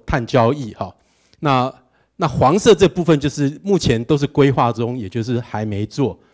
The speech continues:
好，那台湾就正好是黄色的哈。不过很幸运的是，我们在前两天哈，说要做了哈。对，那，那当做这件事情之后，其实，呃，之前我们非常的紧张，因为面对欧盟的碳关税，那我们的，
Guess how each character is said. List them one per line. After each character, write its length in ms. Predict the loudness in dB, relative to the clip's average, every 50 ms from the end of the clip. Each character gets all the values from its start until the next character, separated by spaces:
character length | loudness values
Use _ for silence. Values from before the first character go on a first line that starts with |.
| _ _ _
好， 140 | -12 -4 -2
那 80 | -2
台 240 | 2 2 2 4 4
湾 160 | 4 4 4
就 100 | 4 2
正 220 | 2 2 0 0 0
好 160 | -2 -4 -4
是 220 | -8 -4 -4 -4
黄 260 | -2 -2 -6 -8 -8
色 220 | -10 -10 -10 -10 -10
的 100 | -14 -20 _
哈。 100 | -20 -16
不 140 | -8 -4 -2
过 120 | -2 -2 -4 -8 _ _ _ _ _
很 120 | -8 -8 -6
幸 240 | -4 2 2 4 4
运 80 | 4
的 80 | 2 0
是， 220 | 0 0 -2 -2
我 80 | -2 -2
们 100 | -4 0
在 200 | 2 2 2 2
前 240 | 0 -2 -2 0 0
两 180 | -2 -4 -4
天 220 | -2 -2 -2 -2 -4
哈， 180 | -8 -10 -12
说 260 | -8 -2 0 0 0 0
要 160 | 2 0 0
做 260 | 0 2 2 2 2 2
了 100 | -2 -8
哈。 160 | -12 -14 -16 _ _ _ _ _ _
对， 140 | -20 -18 -18 -20 _ _ _ _ _
那， 240 | -2 0 0 0 0 -4 _ _ _ _ -4
那 80 | -4 -2
当 260 | 2 4 4 4 2
做 180 | 2 4 4 4
这 120 | 4 2
件 180 | 2 2 0 0
事 160 | -2 -6 -10
情 220 | -8 -8 -10 -10
之 180 | -6 -2 -2 -2
后， 340 | -2 2 2 2 2 2 0
其 220 | -4 -6 -6 -6
实， 320 | -6 -4 -2 -2 -2 -4 _ _ _ _ _ _
呃， 160 | -10 -8 -8 -4
之 120 | -4 -2
前 140 | 2 2 2
我 60 | 2
们 100 | 0 -2
非 160 | 0 0 0
常 160 | 0 0 -2
的 80 | -2 -2
紧 240 | -4 -6 -10 -10 -2
张， 240 | 0 2 2 2 2
因 100 | 2 4
为 240 | 4 2 2 -2 -8 _ _ _ _ _ _ _ -6
面 240 | 2 4 4 4 6
对 160 | 6 6 6
欧 180 | 6 6 4 4
盟 140 | 4 2 0
的 80 | 2
碳 200 | 2 2 2 4
关 220 | 4 2 2 2 0
税， 340 | -2 0 2 4 4 4 2
那 140 | 0 0 0
我 60 | 0
们 140 | -2 -2 0
的， 260 | 2 2 2 0